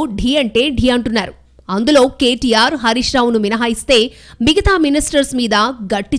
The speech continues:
చర్చే జరుగుతోంది. ఇటు కాంగ్రెస్, అటు బీజేపీ మంత్రుల నియోజకవర్గాల మీద స్పెషల్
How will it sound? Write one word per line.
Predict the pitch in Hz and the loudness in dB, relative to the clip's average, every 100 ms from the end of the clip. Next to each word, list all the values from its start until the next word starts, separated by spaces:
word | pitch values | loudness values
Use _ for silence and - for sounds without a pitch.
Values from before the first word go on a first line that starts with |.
| 285 | -4
చర్చే | - 269 254 | -2 -2 0
జరుగుతోంది. | 247 240 240 214 185 - - - - 320 | 0 0 0 0 -4 -12 -20 -20 -4 0
ఇటు | 370 | 4
కాంగ్రెస్, | 349 349 349 359 359 - - | 4 4 2 0 -2 -4 0
అటు | 302 285 | 2 2
బీజేపీ | 262 359 392 381 320 | 0 2 2 2 2
మంత్రుల | 269 285 302 294 247 | 0 0 0 2 0
నియోజకవర్గాల | 220 277 320 - 285 226 247 233 | 0 0 0 -2 -4 0 0 0
మీద | 233 269 240 262 - | 0 2 2 0 -6
స్పెషల్ | 269 254 320 | -6 -2 -2